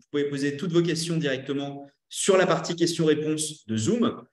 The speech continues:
Euh, on y répondra là dans, dans deux minutes. On va répondre en live à des questions. Donc, n'hésitez pas, c'est vraiment le moment. Posez vos questions. Les conseillers vont pouvoir y répondre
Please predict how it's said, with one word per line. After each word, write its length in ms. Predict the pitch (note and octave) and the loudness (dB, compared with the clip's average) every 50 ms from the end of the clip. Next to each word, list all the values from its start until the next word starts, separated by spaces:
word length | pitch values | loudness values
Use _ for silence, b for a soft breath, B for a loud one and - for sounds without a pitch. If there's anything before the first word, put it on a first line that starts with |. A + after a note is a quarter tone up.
| _ _ _ - | _ _ _ -4
Euh, 220 | G2 G2+ - - - | -2 -2 -2 0 2
on 100 | D#3 E3 | 4 6
y 80 | E3+ E3+ | 6 6
répondra 440 | D#3+ E3 E3 E3 D#3 D3+ D3+ D#3+ | 6 4 4 2 0 2 2 4
là 120 | D#3 C#3 A2+ | 4 4 2
dans, 200 | - A2+ A2+ A2 | 2 0 -2 -2
dans 240 | A2 A2+ A#2+ A2+ A2 | -4 -4 -4 -4 -4
deux 180 | A2 B2 F#3+ | 0 0 0
minutes. 320 | F#3 F#3 F#3 F3+ F#3 F3+ D#3+ | 0 0 0 -2 -2 -2 -2
On 60 | C#3 | -4
va 100 | B2 A#2 | -4 -4
répondre 340 | B2 C3 B2+ B2+ D#3 D3+ C3+ | -4 -4 -4 -6 -6 -6 -4
en 120 | C3+ C#3 | -4 -2
live 220 | C#3+ D3+ D3+ D3+ | -2 -2 -2 -2
à 40 | C3+ | -2
des 120 | B2+ C3 B2 | -4 -4 -4
questions. 280 | B2+ C3 B2+ - D#3 | -4 -6 -6 -6 -8
Donc, 160 | C#3 A2+ - | -8 -8 -6
n'hésitez 320 | C3+ C3+ C3 C3 - D3+ C#3+ | -6 -6 -6 -4 -6 -6 -2
pas, 140 | D3 D#3 D#3+ | -2 -2 -4
c'est 160 | D#3+ - B2 | -4 -6 -6
vraiment 260 | A2+ A2 B2+ C#3+ D3 | -4 -4 -2 -2 -2
le 60 | D3 | -2
moment. 400 | C#3+ C#3+ C#3+ D3 D3+ D3+ D3+ D3+ B B B B _ | 0 0 0 0 -2 -2 -4 -8 B B B B _
Posez 240 | _ E3 D#3+ D3+ E3+ | _ 0 2 2 2
vos 140 | E3+ D#3+ D#3 | 0 0 0
questions. 440 | D#3 C#3+ B2+ - - D#3+ F#3+ - - - _ _ | -2 -2 -4 -4 -6 -6 -6 -6 -10 -16 _ _
Les 200 | A2 C3+ E3 E3 | -4 -2 -2 -2
conseillers 340 | F#3 F#3+ E3+ - F#3+ F#3 F3+ | -2 -6 -4 -4 -2 -2 -2
vont 140 | D#3+ E3 E3+ | -2 -2 -4
pouvoir 240 | E3 D#3+ D#3+ D3 C#3+ | -4 -2 -2 -2 -2
y 100 | C3+ C3 | -2 -4
répondre 520 | B2+ A#2+ A#2+ C#3+ E3 G3+ G#3 - G#2 B | -4 -6 -6 -8 -6 -6 -6 -8 -8 B